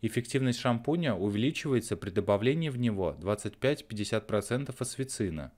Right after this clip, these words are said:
Данное косметическое средство можно применять без перерыва неограниченное время.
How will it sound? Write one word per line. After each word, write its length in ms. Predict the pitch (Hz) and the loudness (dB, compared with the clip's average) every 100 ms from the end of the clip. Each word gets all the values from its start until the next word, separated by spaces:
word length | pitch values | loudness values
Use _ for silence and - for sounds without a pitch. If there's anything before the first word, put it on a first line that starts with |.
| - - - _ _ _ - | -20 -20 -20 _ _ _ 2
Данное 360 | 117 127 123 | 6 6 4
косметическое 800 | 120 120 127 120 127 120 - 113 | 2 0 0 0 0 -2 0 0
средство 520 | 110 - 156 - 110 | 0 0 0 0 -2
можно 300 | 87 117 165 | 2 0 0
применять 480 | 143 135 120 110 87 | 0 2 4 4 0
без 200 | 82 101 | -2 -2
перерыва 580 | - 107 107 131 160 95 | 0 2 4 2 2 0
неограниченное 760 | 87 98 101 98 120 - 127 127 | -2 0 2 2 0 0 0 2
время. 480 | 120 98 80 69 | 2 2 0 -6